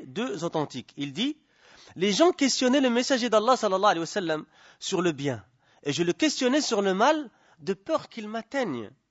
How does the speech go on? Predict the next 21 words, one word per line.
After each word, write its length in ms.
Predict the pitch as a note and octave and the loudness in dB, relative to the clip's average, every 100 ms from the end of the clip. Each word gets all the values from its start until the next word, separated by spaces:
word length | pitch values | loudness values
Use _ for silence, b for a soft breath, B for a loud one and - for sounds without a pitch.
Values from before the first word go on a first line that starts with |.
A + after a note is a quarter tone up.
| _ _ _ _ _ | _ _ _ _ _
Je 140 | A#2 | -8
dis 220 | D#3+ G#3+ D4 | -6 -4 -4
au 120 | D4+ | -2
messager 460 | E4 D4+ B3 G#3 G3+ | -2 0 -2 -2 -4
d'Allah, 420 | F3 D3+ D3 B2+ _ _ b b b b | -4 -4 -6 -8 _ _ b b b b
nous 140 | F3 | -8
étions 180 | A#3 D#4 | -4 -2
dans 120 | D4 | -2
une 160 | A#3+ A#3 | -2 -4
période 680 | B3 A#3+ A#3 G#3 G#3 G3 - _ _ _ | -4 -6 -4 -4 -4 -6 -12 _ _ _
pré-islamique 720 | - B3+ - A3 A3+ D4 - G#3 | -4 -2 -2 0 2 2 0 -2
et 80 | |
de 100 | F3 | -2
mal. 380 | G3+ G3+ D#3 A2+ _ _ _ B B - | 0 0 -2 -4 _ _ _ B B -2
Allah 580 | D#3 F#3 C#4+ E4 G3+ E3 | -2 2 4 6 4 0
nous 240 | G3+ F#3 | -2 0
a 100 | A3+ | 0
ensuite 440 | A3+ - D#4+ - - | 0 -2 -6 -8 -6
amené 280 | F#3 A#3 B3 | -4 -4 -6
ce 160 | B3 | -8
bien. 360 | F#3 A3+ F#3 | -8 -6 -6